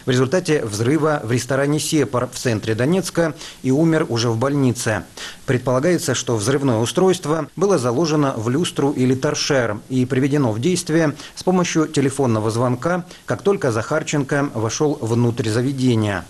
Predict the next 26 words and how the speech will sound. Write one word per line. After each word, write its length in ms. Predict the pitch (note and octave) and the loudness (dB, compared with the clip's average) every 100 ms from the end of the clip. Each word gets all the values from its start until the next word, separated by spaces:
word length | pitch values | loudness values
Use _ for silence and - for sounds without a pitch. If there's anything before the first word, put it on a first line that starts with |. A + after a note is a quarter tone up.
| - - - - | -14 -12 -12 -6
Кроме 360 | D3+ C#3 C3 C3 | -2 0 -2 -2
лидера 320 | C#3 B2 A2+ | 0 0 0
сепаратистов, 760 | C#3 C3 B2+ D3+ F3 D3+ C#3+ | -2 -2 -2 -2 -2 -2 -4
погиб 340 | - C#3 F#3 - | -4 -2 -2 -2
ещё 340 | C3+ D3 - B2+ | -2 -2 0 2
один 220 | A2 A2+ | 2 0
человек 480 | - A#2 A#2+ E3+ - | 0 0 2 0 0
и 180 | B2 | -2
девять 420 | A2 A#2 D#3 D#3 - | 0 2 2 0 -2
получили 420 | A#2+ A2+ A#2+ A#2 | -2 0 2 2
ранения. 640 | B2 C3+ B2+ A#2 G#2+ F#2+ - - - - | 2 2 2 2 0 -2 -8 -14 -14 -8
В 80 | - | -2
критическом 580 | E3 E3 D3+ A#2 A#2+ | 0 0 -2 -2 -2
состоянии 680 | - B2 - D#3 G3+ G3 F3+ | -2 -2 0 2 4 2 2
в 160 | A#2+ A2+ | 0 0
больницу 380 | C#3 G#3 F3 C#3 | 0 0 -2 -2
доставили 600 | B2+ - F3 D#3+ D3+ D3+ | -2 0 0 2 2 2
министра 460 | B2+ C#3 C3+ C3+ B2 | 2 0 0 0 0
доходов 580 | B2+ - C#3+ C3 C3 | -2 0 0 2 0
и 160 | C3+ C#3 | -2 -4
сборов 500 | C3+ C3+ C#3 A2+ F#2+ | -2 0 2 0 0
Д 120 | A#2 | 0
Н 140 | A#2+ F#3 | 2 2
Р 200 | F#3+ F3+ - | 0 -2 -4
Александра 560 | D3+ D#3+ D3 A#2+ A2+ | -2 0 0 0 0
Тимофеева. 840 | A2+ B2+ C3+ B2+ C#3 A#2+ G#2 G2 | 0 0 0 0 0 2 2 -2